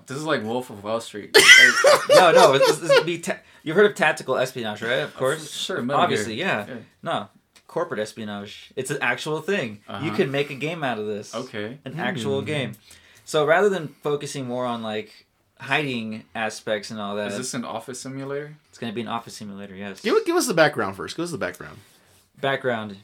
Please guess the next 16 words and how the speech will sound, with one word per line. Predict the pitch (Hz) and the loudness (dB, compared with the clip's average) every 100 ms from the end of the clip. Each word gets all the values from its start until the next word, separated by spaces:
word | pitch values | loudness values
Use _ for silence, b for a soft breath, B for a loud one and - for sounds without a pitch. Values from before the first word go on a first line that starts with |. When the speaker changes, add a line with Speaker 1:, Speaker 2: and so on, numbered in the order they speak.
| _ _ _ _ _ - | _ _ _ _ _ -8
Speaker 2:
It | 131 | -6
is | 120 | -6
currently | - 151 143 123 127 131 | -4 -4 -4 -6 -8 -10
the | 107 110 107 107 | -8 -8 -8 -8
food | 107 131 139 | -10 -10 -10
fo-, | - 131 | -6 -4
uh, | 131 117 113 110 101 | -4 -2 -2 -4 -8
the | - - _ | -14 -14 _
fast | - 160 - | -2 -2 -2
food | 165 147 | -4 -4
wars | 113 107 107 - - _ - | -2 -2 -4 -8 -20 _ -16
of | 107 | -14
two | - 135 | -8 -8
thousand | 131 123 123 117 113 101 | -4 -4 -4 -6 -10 -10
X | 110 110 - | -8 -8 -4
X. | 110 196 - - | -6 -6 -10 -20